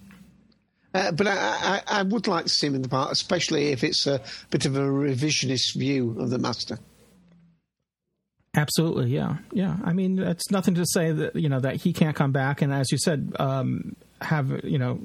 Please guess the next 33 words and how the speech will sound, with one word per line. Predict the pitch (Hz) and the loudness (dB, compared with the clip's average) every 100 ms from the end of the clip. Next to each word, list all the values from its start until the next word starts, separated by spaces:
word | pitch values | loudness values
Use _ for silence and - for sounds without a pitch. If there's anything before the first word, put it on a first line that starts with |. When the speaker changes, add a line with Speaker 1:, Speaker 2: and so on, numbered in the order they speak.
| - - - | -12 -14 -2
Speaker 2:
be | 156 165 | 0 2
altered | 156 151 165 135 | 0 0 0 0
a | 131 | 2
bit | 131 135 151 | 0 0 -2
in | 131 | 0
his, | 131 - | -2 -2
as | - 131 | -2 0
far | 135 | 0
as | 131 | 0
his | 139 127 | -2 0
take | - 135 131 | -2 0 0
on | 127 | 0
it, | - | 0
and, | 127 127 - - - - - | 0 0 -6 -14 -14 -6 -2
um, | 131 131 57 - - - - - - | 0 0 -2 -4 -14 -20 -20 -8 -2
and, | 147 139 | 0 0
and | 139 | 0
where | 139 139 | 0 0
he | 143 | 0
goes | 151 151 | 0 -2
from, | - 139 151 - - - _ | -4 -4 -4 -8 -20 -20 _
from | - 123 | -2 0
there, | 117 120 190 | 0 -2 -2
because, | 139 - 139 - | 0 0 0 0
um, | 131 131 127 - - - - | 2 0 -4 -12 -20 -20 -18
the | - 135 | 0 2
way | 135 127 | 2 0
things | 170 139 - | 0 0 0
sort | - 127 | 0 0
of | 139 | 0
ended | 147 143 147 | 0 0 -2
for | 139 123 | -2 0
him, | 123 | -2